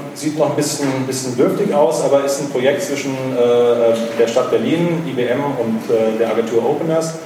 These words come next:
Und da sollen zumindest mal so die wichtigsten Akteure der Stadt vorgestellt werden. Und hier sieht man wieder das Problem, was ich gerade meinte.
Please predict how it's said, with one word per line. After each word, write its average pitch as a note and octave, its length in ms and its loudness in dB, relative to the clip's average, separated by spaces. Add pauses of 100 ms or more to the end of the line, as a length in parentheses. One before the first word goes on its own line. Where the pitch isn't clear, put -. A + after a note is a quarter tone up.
(260)
Und B2+ 120 -6
da C3 160 6
sollen C#3 220 2
zumindest C#3+ 400 0
mal C3+ 100 2
so B2+ 100 0
die B2+ 120 -4
wichtigsten - 380 -4
Akteure D3+ 340 2
der G3+ 120 2
Stadt C3+ 220 0
vorgestellt B2+ 460 -2
werden. C3 300 0 (480)
Und C3+ 80 -2
hier E3+ 180 2
sieht F#3+ 100 -2
man F3+ 120 2
wieder D#3+ 100 2
das D#3 120 2
Problem, D#3 360 0
was D3+ 120 2
ich - 100 -6
gerade B2 160 0
meinte. C#3 360 0